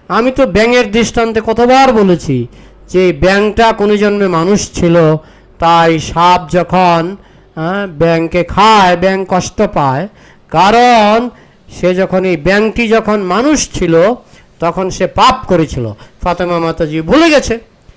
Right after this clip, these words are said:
আমার এই ব্যাঙের যুক্তি ফাতেমা মাতাজি ভুলে গেছে।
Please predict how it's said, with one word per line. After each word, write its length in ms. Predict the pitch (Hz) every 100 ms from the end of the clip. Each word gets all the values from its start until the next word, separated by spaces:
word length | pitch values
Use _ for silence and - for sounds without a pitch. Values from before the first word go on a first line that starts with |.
| _ _ _
আমার 220 | 165 196
এই 140 | 208
ব্যাঙের 460 | 190 190 226 226 214
যুক্তি 760 | 196 214 - 233 226 202 190 214
ফাতেমা 380 | - - 190 185
মাতাজি 400 | 180 175 180 165
ভুলে 280 | 165 226 247
গেছে। 240 | 143 -